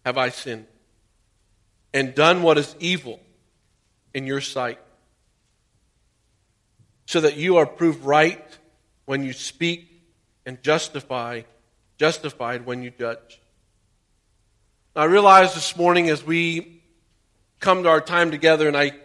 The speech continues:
and I throw up this word repentance, most of us, when we think about repentance, probably haven't really thought a whole lot about repentance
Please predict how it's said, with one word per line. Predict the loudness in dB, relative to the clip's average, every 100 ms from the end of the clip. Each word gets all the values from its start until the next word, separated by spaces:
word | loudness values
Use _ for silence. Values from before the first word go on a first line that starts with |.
| _
and | -4
I | -4
throw | -4 0 2 2
up | 2
this | -2 -8
word | 0 4 6 4 0 -16 -20 _ _ _
repentance, | -16 -14 -4 -4 -4 -10 -18 -10 -8 -8 _ _ _ _ _ _ _ _ _ _ _ _ _ _ _ 0
most | 6 6 4
of | 4
us, | 4 4
when | 0
we |
think | -2 0 0
about | 4 4 4
repentance, | 2 -4 -2 -2 -2 -8 -8
probably | -6 2 4 4
haven't | 2 2
really | 0 -2
thought | -2 2 4 4 2 -2
a |
whole | -8 -4
lot | 2 2
about | 4 0
repentance | 0 -4 -2 -2 -4 -8 -8 -12